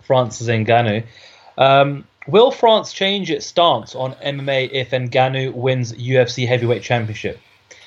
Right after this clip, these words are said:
I think they should definitely jump on this Ngannou bandwagon way before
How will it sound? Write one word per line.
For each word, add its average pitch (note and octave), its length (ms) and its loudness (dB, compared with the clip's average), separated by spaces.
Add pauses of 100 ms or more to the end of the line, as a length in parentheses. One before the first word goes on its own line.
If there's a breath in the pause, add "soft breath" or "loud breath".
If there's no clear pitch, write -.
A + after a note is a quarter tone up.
(920 loud breath)
I A3+ 140 2
think - 380 -4 (200)
they D3+ 120 2
should C3+ 280 -2 (1300 soft breath)
definitely F#3 380 0
jump D3 380 0
on B2 140 -2
this A#2 320 -8 (600)
Ngannou B2 460 0
bandwagon A2 720 -2
way D#3 280 4
before A#2+ 580 -2